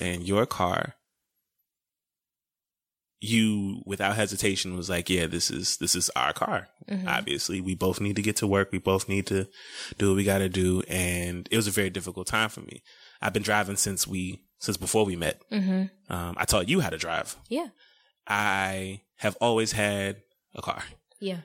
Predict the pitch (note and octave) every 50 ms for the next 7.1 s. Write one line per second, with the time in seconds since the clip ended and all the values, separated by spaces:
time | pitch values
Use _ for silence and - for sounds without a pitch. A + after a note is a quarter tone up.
0 | _ - - - - A2 G#2 G#2 A2+ G2+ A2 G#2 G2+ G2 F#2+ - G2+ G2 G2 F#2
1 | F#2 F#2 - F#2+ F#2 F2+ G2 F2+ G2+ - - - G2+ F#2+ F#2+ F#2 F#2 - - -
2 | - G#2+ G#2 G2 G2 G2 G2 G2 F#2 - - G#2 F#2 - - G2 F#2+ F2+ E2+ F2+
3 | F2 F2 E2+ E2 - - - - - - - - - - - - _ _ _ _
4 | _ _ _ _ _ _ _ - G2+ F#2+ - - - G#2+ G#2 G#2 G#2 G#2 G2+ F#2+
5 | F#2+ G2+ G2 F#2+ G2+ G#2 G#2 G2+ G2 G2 F#2 F#2 F#2+ - - G#2 G2 F#2 - -
6 | - F#2+ G2 F#2 - - G#2 F#2 F2+ F2 F2+ - - F#2+ F2 F2+ F2 - F2+ -
7 | -